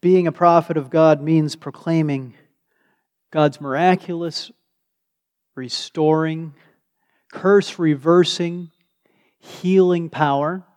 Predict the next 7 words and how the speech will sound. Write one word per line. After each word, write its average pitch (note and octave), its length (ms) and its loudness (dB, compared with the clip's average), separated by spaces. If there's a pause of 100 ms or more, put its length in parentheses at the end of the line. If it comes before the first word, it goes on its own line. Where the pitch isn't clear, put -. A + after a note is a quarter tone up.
(840)
and C#3+ 460 -2 (400)
his A#2+ 220 -10
judgment. A#2 500 -4 (2000)
All E3 420 4
of D#3 120 -2
God's D#3+ 360 -6
character A#2+ 760 -4